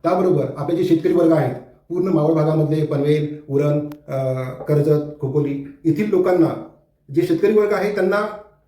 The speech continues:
त्यांचा मालाचा भाव भेटत नाही आहे. आजही आत्महत्या चालू आहेत. बिचारा गरीब शेतकरी राब राब राबतो शेतामध्ये आणि त्याला भेटत तर काहीच नाही. तो त्याचं पिकवतो, त्या पिकाला त्याला किंमत भेटत नाही. तो मार्केटमध्ये गेला, एपीएमसीमध्ये गेला, त्याला रेट भेटत नाही.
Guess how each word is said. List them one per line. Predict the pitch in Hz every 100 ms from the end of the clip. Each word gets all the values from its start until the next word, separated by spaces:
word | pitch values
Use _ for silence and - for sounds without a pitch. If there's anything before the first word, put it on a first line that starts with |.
| _ _ -
त्यांचा | 170 170 -
मालाचा | 170 180 180
भाव | 143 175
भेटत | 165 180
नाही | 175 175
आहे. | 175 180 -
आजही | 156 180 185 220
आत्महत्या | 165 180 180 175
चालू | 165 170
आहेत. | 156 160 165 - - _ -
बिचारा | 160 190 185
गरीब | 180 -
शेतकरी | 170 185 185 185 - - - -
राब | 151 180 180
राब | 175 165
राबतो | 160
शेतामध्ये | 160 165 165 165 170 165
आणि | 160
त्याला | 180 185 - - 143
भेटत | 160 190 202
तर |
काहीच | 196 185 185
नाही. | 185 151 123 - - _ _ _ _ _ 180
तो | 185
त्याचं | 185 202
पिकवतो, | - 196 220 214 214 214
त्या | 208
पिकाला | 190 185 196
त्याला | 190 185
किंमत | 170 185
भेटत | 185 185 185
नाही. | 185 180 185
तो | - - - 175
मार्केटमध्ये | 156 175 185 185
गेला, | 196 196
एपीएमसीमध्ये | 180 175 185 196 190
गेला, | 190 185 190
त्याला | - - 160 165
रेट | 165 180
भेटत | 170 180
नाही. | - 180 185